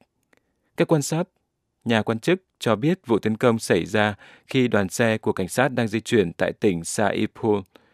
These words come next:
Trước đó, các giới chức Afghanistan nói rằng kẻ đánh bom tự sát đã tấn công một đoàn xe của nato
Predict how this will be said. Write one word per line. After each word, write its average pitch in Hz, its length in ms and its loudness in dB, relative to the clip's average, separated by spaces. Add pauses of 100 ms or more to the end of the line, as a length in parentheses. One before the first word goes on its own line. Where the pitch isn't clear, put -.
(280)
Trước 160 180 0
đó, 113 220 4
các 151 120 0
giới 135 100 0
chức 165 160 0
Afghanistan 139 580 0
nói 104 280 0 (360)
rằng 113 240 2
kẻ 101 140 2
đánh 98 160 0
bom 123 140 0
tự 107 140 -2
sát 156 320 -2
đã 107 200 2
tấn 110 260 -4
công 117 300 2
một 92 100 -2
đoàn 92 160 -2
xe 107 240 -2
của 95 160 0
nato 101 440 2